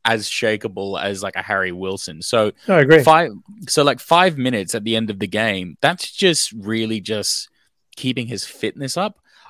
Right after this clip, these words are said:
Speaker 1: I feel that it's not necessarily going to mentally affect him the same way that it would with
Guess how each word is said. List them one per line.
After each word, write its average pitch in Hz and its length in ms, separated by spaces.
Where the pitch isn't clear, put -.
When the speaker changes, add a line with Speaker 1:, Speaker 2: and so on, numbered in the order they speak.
Speaker 1:
I 135 220
feel 175 320
that 147 240
it's 127 260
not 127 280
necessarily 110 560
going 101 260
to 98 340
mentally 107 760
affect - 480
him 95 240
the 98 80
same 98 340
way 92 160
that 90 160
it - 100
would 95 320
with 87 320